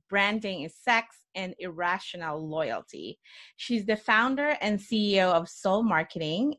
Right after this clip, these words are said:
a strategy-led marketing firm obsessed with solving major business and branding problems for clients in every industry. Now, Deb also lends her brand authority with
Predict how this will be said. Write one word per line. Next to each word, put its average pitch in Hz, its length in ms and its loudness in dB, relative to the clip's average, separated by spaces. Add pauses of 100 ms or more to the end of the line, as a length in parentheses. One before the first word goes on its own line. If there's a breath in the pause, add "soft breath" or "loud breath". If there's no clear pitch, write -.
a 175 120 0
strategy-led 170 1200 2
marketing 180 540 0
firm 160 480 -2 (340 loud breath)
obsessed 233 640 2
with 180 220 0 (260)
solving 262 600 2
major 294 500 2
business 160 580 -2
and 175 220 -4
branding 165 460 2
problems 156 580 -2 (160)
for 170 340 2
clients 175 480 -4
in 165 160 -12 (280)
every 170 320 -8
industry. - 640 -14 (560 soft breath)
Now, 185 360 2 (200)
Deb 214 420 4
also 196 400 0
lends 202 840 -2
her 180 300 -2
brand 190 400 0
authority 160 480 0
with 160 180 -4